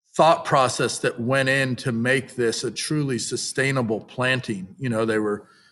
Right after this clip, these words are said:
planted wider spacing because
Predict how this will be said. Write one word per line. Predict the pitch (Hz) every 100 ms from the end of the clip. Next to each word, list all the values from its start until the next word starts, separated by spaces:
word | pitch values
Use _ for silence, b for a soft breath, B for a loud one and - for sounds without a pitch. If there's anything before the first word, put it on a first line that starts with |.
| b b
planted | - 143 139 135 123 104 - - _ 131
wider | 135 135 135 127 120 113 - -
spacing | - - 190 180 - 139 113
because | 117 - 117 107 107 - -